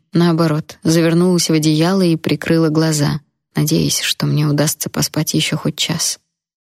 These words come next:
Только я отвлеклась от ржания лошадей и снова погрузилась в дрёму, как кто-то открыл дверь моей спальни. «Поднимайся,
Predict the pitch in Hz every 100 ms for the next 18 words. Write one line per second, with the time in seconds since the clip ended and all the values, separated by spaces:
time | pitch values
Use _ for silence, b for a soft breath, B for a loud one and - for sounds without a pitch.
0 | _ _ _ - 214 - 196 202 - 185
1 | - 202 190 180 - 170 175 180 175 160
2 | 160 - 156 165 208 240 - - 190 185
3 | 180 202 220 208 180 165 170 170 190 180
4 | 175 175 196 233 190 151 - 170 _ -
5 | - 226 - 175 - 180 190 165 175 165
6 | 156 151 156 - 147 143 143 165 _ _
7 | _ _ _ _ _ _ - 156 156 147
8 | 147 151 - 165